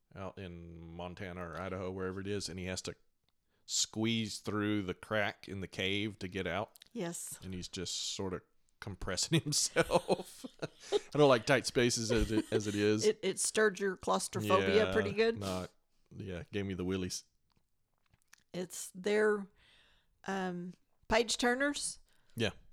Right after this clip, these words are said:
Speaker 2: You know, you, you can't hardly put 'em down. And they're,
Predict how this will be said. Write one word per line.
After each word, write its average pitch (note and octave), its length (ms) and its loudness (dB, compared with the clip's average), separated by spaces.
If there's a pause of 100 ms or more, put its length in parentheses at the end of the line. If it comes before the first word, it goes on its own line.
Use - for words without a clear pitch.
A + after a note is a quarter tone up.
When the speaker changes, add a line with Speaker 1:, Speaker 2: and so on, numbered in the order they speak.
(280)
Speaker 2:
You F#3 140 -4
know, G3 280 -2 (200)
you, F3+ 340 -4
you F#3+ 360 -2
can't G#3 220 -4
hardly G3 240 0
put G3+ 180 0
'em F#3+ 120 -2
down. G3 300 -2 (1120)
And F3+ 520 -6 (840)
they're, F3 360 -4